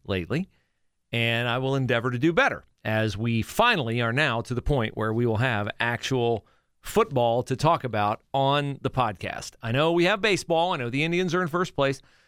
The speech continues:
I know the Reds are terrible. Uh, I'm not into baseball like I used to be. I couldn't name you four players on the Indians. <laughs> I've kinda disengaged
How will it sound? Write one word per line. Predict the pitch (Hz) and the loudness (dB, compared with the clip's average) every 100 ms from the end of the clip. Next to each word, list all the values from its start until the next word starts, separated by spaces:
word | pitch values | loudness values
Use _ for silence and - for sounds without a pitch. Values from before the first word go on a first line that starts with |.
| _ _ - | _ _ -4
I | |
know | 101 | 0
the | 123 | 2
Reds | 151 160 | 4 2
are | 185 | 2
terrible. | 170 156 143 131 151 - _ _ - _ _ _ _ | 4 2 2 0 -4 -10 _ _ -20 _ _ _ _
Uh, | 110 110 110 | -2 0 2
I'm | 120 120 | 0 2
not | 123 151 | 4 6
into | 180 175 | 4 2
baseball | 147 151 - 143 143 | 2 2 2 2 4
like | 139 131 | 2 0
I | |
used | 127 131 - | 0 -2 -4
to | 113 | -2
be. | 127 127 131 | 0 2 0
I | 131 | -2
couldn't | - 156 143 | 0 0 2
name | 135 143 143 | 2 0 0
you | 131 123 117 | 0 0 -2
four | - 156 156 | -2 0 0
players | 156 139 147 143 143 | 0 0 2 2 0
on | 135 | 0
the | 131 127 | 0 0
Indians. | 123 123 120 127 117 - | 0 0 0 -2 -4 -6
<laughs> | |
I've | - - | -8 -2
kinda | 135 - | 0 0
disengaged | 151 117 156 - 147 135 139 131 131 - | 0 0 -2 -4 0 0 2 0 -2 -10